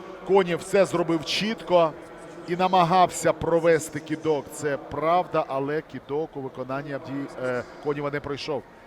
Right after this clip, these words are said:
Відбулося накривання. Е, ну, ви це бачили, тому зараз чекаємо на рішення суддів.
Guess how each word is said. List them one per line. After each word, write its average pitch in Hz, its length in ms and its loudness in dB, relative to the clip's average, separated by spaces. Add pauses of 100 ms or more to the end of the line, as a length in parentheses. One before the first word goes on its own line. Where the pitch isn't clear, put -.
Відбулося 147 420 -4
накривання. 147 760 -2 (840)
Е, 104 160 -6 (220)
ну, 143 80 -12
ви 135 100 -8
це 131 160 -12
бачили, 135 400 -10
тому 127 180 -14
зараз 127 240 -6
чекаємо 135 420 -8
на 127 200 -6
рішення 123 480 -10
суддів. 147 400 -12